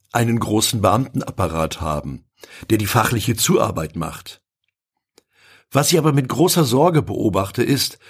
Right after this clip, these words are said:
dass diese fachliche Zuarbeit outgesourced wird an Wirtschaftsverbände, an Unternehmensberatungen,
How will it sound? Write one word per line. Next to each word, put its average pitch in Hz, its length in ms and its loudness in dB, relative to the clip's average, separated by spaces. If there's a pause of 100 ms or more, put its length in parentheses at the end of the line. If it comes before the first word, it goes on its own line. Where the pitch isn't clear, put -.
(260)
dass 127 160 0
diese 139 220 2
fachliche 151 520 -2
Zuarbeit 104 720 -2
outgesourced 95 800 -2
wird 76 240 -10 (680)
an 120 160 2
Wirtschaftsverbände, 127 1300 0
an 101 180 -4
Unternehmensberatungen, 123 1400 0